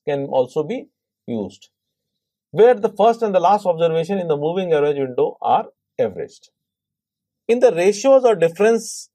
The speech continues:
in the moving average series, all seasonal within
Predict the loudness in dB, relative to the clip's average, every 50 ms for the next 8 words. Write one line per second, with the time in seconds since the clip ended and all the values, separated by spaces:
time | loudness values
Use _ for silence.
0 | _ _ _ _ _ _ _ _ _ _ -8 -4 -4 -2 0 0 0 2 2 2
1 | 2 2 2 2 2 0 0 -2 -6 -6 -6 -6 -6 -8 -10 -12 _ -2 0 2
2 | 4 4 4 2 0 -4 -6 -6 -6 -6 -4 -4 -4 -4 -4 -6 -10 _ _ _
3 | -20 -20 _ _ _ _ _ _ _ _ -6 -4 -2 0 0 0 -2